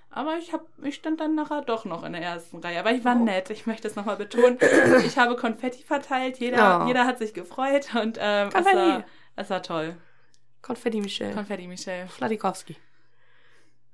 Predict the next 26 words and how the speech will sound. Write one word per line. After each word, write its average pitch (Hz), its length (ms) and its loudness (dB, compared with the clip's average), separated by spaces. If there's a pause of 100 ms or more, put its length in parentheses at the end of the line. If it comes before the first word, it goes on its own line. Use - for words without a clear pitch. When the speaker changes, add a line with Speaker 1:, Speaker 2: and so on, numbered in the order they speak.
(240)
Speaker 1:
Oh 240 60 6
ja, 220 220 6
Vladikowski. - 720 -2 (260)
Speaker 2:
<laughs> 262 340 4
Und, 240 320 4
ähm, 202 500 -2 (260)
ja, 202 500 -2
ich - 160 -4
hatte 262 160 0
so 220 80 0
ein 214 80 0
Schild, 220 640 0
ähm, 208 440 -2 (500)
"Keine 262 360 2
Nacht 214 280 -2
für - 220 -4
Nazis." - 840 -6 (500)
Speaker 1:
Das 262 260 0
habe 202 220 2
ich 202 180 -2
sogar 202 300 -2
tatsächlich 208 720 -4
auf 185 80 -6
der 185 100 -2
Leinwand 175 420 -2
gesehen. 180 360 -6